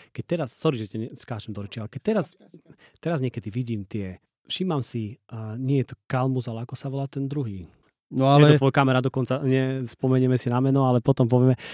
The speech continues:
Speaker 1: No a teraz, že on má ten pocit, že, že chce znehodnotiť nejakú bustu nejakého komunistického pohlavára, alebo ju obliať červenou farbou, alebo niečo podobné. No a potom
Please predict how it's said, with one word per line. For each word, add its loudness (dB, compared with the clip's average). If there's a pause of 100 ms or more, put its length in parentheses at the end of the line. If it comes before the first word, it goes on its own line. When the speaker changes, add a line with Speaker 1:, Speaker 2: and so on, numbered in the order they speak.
Speaker 1:
No 4
a -12
teraz, 2
že 2 (920)
on 2 (920)
má 4
ten 0
pocit, -2
že, -4 (140)
že -2
chce 2
znehodnotiť 0 (300)
nejakú -4
bustu 0
nejakého 0
komunistického -2
pohlavára, -2 (560)
alebo -2
ju -2
obliať -2
červenou -2
farbou, -2
alebo -6
niečo -8
podobné. -4 (200)
No -2
a -4
potom -2